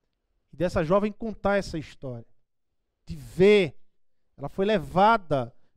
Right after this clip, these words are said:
pelos que apedrejaram pra ver o que acontece com cristãos naquele local. Ah, de um pastor que anda todos os domingos, algo em torno de vinte quilômetros, eu tô falando de andar,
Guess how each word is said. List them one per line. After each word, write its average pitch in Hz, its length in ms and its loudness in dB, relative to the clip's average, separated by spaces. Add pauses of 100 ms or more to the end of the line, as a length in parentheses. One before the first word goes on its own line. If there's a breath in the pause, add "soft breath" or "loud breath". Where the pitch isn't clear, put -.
pelos 170 240 -4
que - 100 -4
apedrejaram 160 560 0
pra 185 220 -4
ver 147 320 2
o 214 40 0
que - 80 -8
acontece 180 640 -2
com 156 160 -12
cristãos 147 500 -10
naquele 135 260 -8
local. 127 360 -14 (2000)
Ah, 208 220 4
de 214 140 -4
um 285 120 -4
pastor 233 840 4 (720)
que 226 220 4
anda 262 300 4
todos 262 480 0
os 233 120 -4
domingos, 196 800 -6
algo 208 180 2
em 214 60 -8
torno 233 320 -2
de 196 140 -6
vinte 175 480 -10
quilômetros, 220 520 0
eu 190 60 -8
tô 214 80 -4
falando 220 300 0
de 226 80 0
andar, 170 640 0